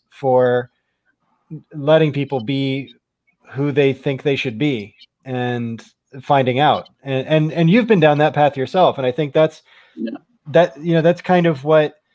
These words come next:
Speaker 1: that's kind of what we have to do, right? We have to, we have to explore and, and make mistakes and,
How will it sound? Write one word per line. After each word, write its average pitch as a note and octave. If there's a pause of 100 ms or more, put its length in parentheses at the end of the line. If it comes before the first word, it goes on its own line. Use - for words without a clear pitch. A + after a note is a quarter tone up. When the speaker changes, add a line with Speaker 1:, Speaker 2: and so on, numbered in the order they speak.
(640)
Speaker 1:
that's E3+
kind G#3
of E3
what F3+
we D#3+
have D#3
to C#3
do, D3
right? B2+
We C#3
have D3
to, C3+
we C#3+
have C#3+
to C#3+
explore D#3+
and, C3
and B2+
make C#3+
mistakes D#3+
and, B2